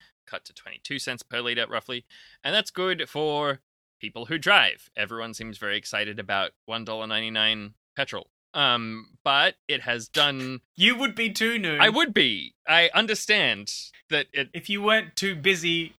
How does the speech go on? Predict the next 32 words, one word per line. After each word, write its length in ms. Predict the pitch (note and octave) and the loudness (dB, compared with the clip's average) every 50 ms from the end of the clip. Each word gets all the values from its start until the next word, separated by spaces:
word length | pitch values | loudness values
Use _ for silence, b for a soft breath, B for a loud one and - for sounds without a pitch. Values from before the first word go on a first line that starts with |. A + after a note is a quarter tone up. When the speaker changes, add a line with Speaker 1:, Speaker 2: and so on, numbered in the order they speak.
| _ _ | _ _
Speaker 2:
frequently 560 | - - - D#3+ E3+ E3+ - F#3 - F3 E3 | -18 -12 -4 -4 -4 -2 -4 -6 -6 -4 -4
driving 380 | D3 D#3+ D#3 D#3 D#3+ D#3+ D#3+ | 2 6 6 6 6 4 -2
your 80 | D#3 C#3+ | -6 -8
friends 320 | C#3 - D3+ D3+ D3+ C#3 | -4 -2 -2 -2 -2 -4
around 460 | C#3 C#3 C3+ C3+ C3 C3+ C3+ C3 - _ | -4 -4 -2 -2 -2 -2 -4 -6 -8 _
Speaker 1:
Yep. 140 | - A#2+ G2 - _ _ _ _ - | -6 -6 -6 -6 _ _ _ _ -6
Speaker 2:
And 100 | D#3+ C3+ - - | -6 -6 2 6
unable 480 | F3+ F#3 F3+ E3+ F3+ F3+ F3 E3+ D#3 C3+ | 6 6 6 6 4 2 2 -2 -6 -6
to 100 | - D3+ | -8 -8
look 260 | C#3+ D3+ D#3 D3+ - | -4 -4 -4 0 2
up 300 | F3+ E3+ - - _ - _ _ _ | 2 2 2 0 _ -20 _ _ _
Speaker 1:
For 160 | - - D3+ | -10 -8 -8
the 80 | A#2+ A2 | -8 -6
petrol 300 | - C#3+ B2+ - D3 C3 | -2 -2 -2 -2 -2 -4
Speaker 2:
at 20 | A#2+ | -4
the 60 | D#3 | -2
Speaker 1:
prices. 200 | C3 - F3 - - | 2 2 2 2 2
Speaker 2:
petrol 100 | E3+ D#3+ C3+ | -2 -4 2
prices. 280 | - D3+ C3+ C#3 B2+ | 2 4 4 4 4
Speaker 1:
Exactly. 260 | A#2+ A2 B2+ B2 D3 E3+ | 4 4 2 2 0 2
Speaker 2:
You 40 | E3+ | 2
just 140 | F#3 - | 4 4
Speaker 1:
Yeah, 120 | G2+ G3 G#3 | 6 6 6
Speaker 2:
have 20 | F#3+ - F3+ D#3 D3+ D#3+ | 4 4 -4 -4 -4 -8
Speaker 1:
yeah. 60 | G3 | -8
Speaker 2:
to, 40 | F3 | -6
you 160 | F3 E3+ D#3+ | -8 -8 -8
fill 240 | C#3+ - G#3+ G3 F#3+ | -8 -2 2 4 4
up 160 | F#3 F#3 - | 4 4 2
and 180 | D#3+ C#3+ C#3 C3+ | -4 -6 0 2
go. 200 | D3+ E3+ E3 C3+ | 4 4 4 2
Speaker 1:
Yep. 140 | B2+ - | -2 -2